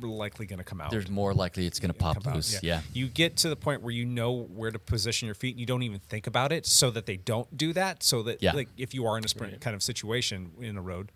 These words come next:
Speaker 1: or the mountain bike stuff, it's not gonna just pop out and you go flying over the bars. But you start to develop that, that knack, but it's still, there's a likelihood of it happening.
Speaker 2: It
Speaker 1: I've
Speaker 2: takes
Speaker 1: even
Speaker 2: some
Speaker 1: had
Speaker 2: time.
Speaker 1: my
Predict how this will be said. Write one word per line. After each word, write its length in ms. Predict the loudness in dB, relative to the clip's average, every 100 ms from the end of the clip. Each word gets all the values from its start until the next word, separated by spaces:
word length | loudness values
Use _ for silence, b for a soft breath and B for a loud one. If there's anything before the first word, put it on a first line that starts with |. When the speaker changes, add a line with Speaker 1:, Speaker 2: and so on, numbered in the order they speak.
| -8
Speaker 1:
or 100 | -6
the 60 |
mountain 180 | -4 -6
bike 160 | -6 -4
stuff, 240 | -6 -6
it's 120 | -4
not 140 | -4 -6
gonna 200 | -8 -10
just 260 | -8 -10 -10 -8
pop 240 | -6 -4
out 60 | -6
and 40 |
you 60 | -8
go 80 | -12
flying 260 | -8 -8 -6
over 120 | -10
the 60 |
bars. 260 | -8 -6 -6
But 180 | -8 -10 B B B B B -20 -20 -16
you 200 | -12 2
start 360 | 2 4 0 -2
to 80 |
develop 380 | -2 0 0 0
that, 200 | -4 -6
that 180 | -6 -10
knack, 360 | -8 -8 -10 -10
but 140 | -10 -10
it's 160 | -6 0
still, 380 | 2 2 0 -4
there's 160 | -8 -6
a 40 |
likelihood 340 | -2 -4 -4 -6
of 60 |
it 80 | -4
happening. 300 | -4 -4 -4
Speaker 2:
It 60 | 2
Speaker 1:
I've 120 | 2
Speaker 2:
takes 80 | 4
Speaker 1:
even 140 | 2
Speaker 2:
some 60 | 4
Speaker 1:
had 80 | 4
Speaker 2:
time. 60 |
Speaker 1:
my 180 | 4 0